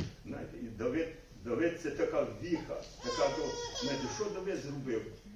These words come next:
Давид стояв в істині правді. Він Слово Боже, він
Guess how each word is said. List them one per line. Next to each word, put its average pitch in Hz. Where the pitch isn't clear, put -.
Давид 135
стояв 143
в 151
істині 160
правді. 110
Він 127
Слово 160
Боже, 135
він 143